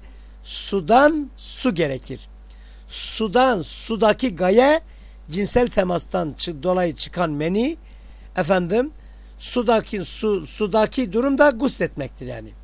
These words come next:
Sudan su çıkar. Evet. Bu hadisi de Müslim, Bulughul Meram, efendim, Nesai,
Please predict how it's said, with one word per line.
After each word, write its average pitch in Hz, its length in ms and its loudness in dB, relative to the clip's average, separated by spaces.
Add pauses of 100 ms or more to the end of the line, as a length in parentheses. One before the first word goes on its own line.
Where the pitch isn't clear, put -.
(140)
Sudan 226 320 -4
su - 200 -6
çıkar. - 420 -12 (600)
Evet. 135 260 -8 (800)
Bu 170 100 -4
hadisi 180 460 -4
de 247 220 0 (1400)
Müslim, 175 640 -2 (220)
Bulughul 170 460 -2
Meram, 170 580 -2 (1120)
efendim, 156 460 -4
Nesai, 170 680 0